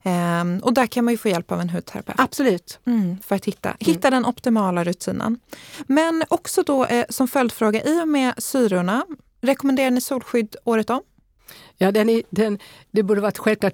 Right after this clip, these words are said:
Speaker 2: ja på den frågan, men då får jag alltid f-, folk som säger, "Du menar att jag ska ha solskydd när det är mörkt ute?" Absolut inte. Eh, sunt förnuft ska vi ha. Har solen inte stigit upp, eh, om jag bor högt upp i Sverige, då behöver jag ju inget solskydd såklart. Men annars är det en viktig ingrediens. Solen är ju trots allt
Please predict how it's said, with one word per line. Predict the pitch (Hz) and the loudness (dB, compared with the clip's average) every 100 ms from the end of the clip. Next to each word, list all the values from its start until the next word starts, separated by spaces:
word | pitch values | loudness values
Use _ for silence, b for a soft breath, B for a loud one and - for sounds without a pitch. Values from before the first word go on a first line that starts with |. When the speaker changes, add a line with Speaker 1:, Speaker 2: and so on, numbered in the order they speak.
| - - | -4 -6
Speaker 2:
ja | 156 190 190 247 | 0 2 2 0
på | - | 2
den | 220 196 | 0 2
frågan, | 214 208 208 | 2 2 2
men | |
då | 208 | 2
får | - | 2
jag | 202 | 0
alltid | 202 202 - | 0 -2 -8
f-, | - | -4
folk | 190 185 - - | 0 0 -4 -8
som | 185 | -2
säger, | 208 185 - | 0 0 0
"Du | - 196 | 0 2
menar | 202 190 | 2 2
att | 190 | -2
jag | - | -2
ska | |
ha | 185 | -2
solskydd | - 196 196 | 2 2 2
när | 180 | 2
det | 175 | 2
är | |
mörkt | 190 175 - - | 0 0 -2 -4
ute?" | 180 - | -4 -2
Absolut | 220 - - 196 202 - | -2 -2 0 2 2 0
inte. | 185 190 180 185 B B B | 0 0 -2 -4 B B B
Eh, | 202 190 185 196 - | 0 0 2 -2 -4
sunt | - 302 269 | 0 2 2
förnuft | - 220 - | 2 0 0
ska | - 180 | -2 0
vi | |
ha. | 180 175 | 2 0
Har | 190 220 | -2 0
solen | 233 208 202 | 2 2 2
inte | 208 | 0
stigit | - 175 175 | 0 0 2
upp, | 180 165 - - | 2 0 -6 -6
eh, | 185 185 | -2 0
om | 185 | 2
jag | 180 | 2
bor | 190 | 2
högt | 165 170 - | 0 -2 -2
upp | 170 | -2
i | 185 | -4
Sverige, | - 175 | -2 -2
då | 170 | 0
behöver | 170 170 160 | 0 0 0
jag | |
ju | 165 | 0
inget | 156 - | 0 -2
solskydd | 175 175 156 | -2 -2 -4
såklart. | - - 254 190 190 | -4 -2 0 0 -2
Men | 208 190 | 0 2
annars | 185 165 - | 2 -2 -4
är | 226 220 208 | -2 0 2
det | 196 | 2
en | |
viktig | 185 180 - 170 | 0 -2 -2 -2
ingrediens. | 156 165 160 170 - B B B | 0 -2 -2 -4 -8 B B B
Solen | - 202 185 | 2 2 4
är | 208 | 2
ju | 185 | 0
trots | - 208 - 190 | 0 -2 0 -2
allt | 165 160 | 0 -2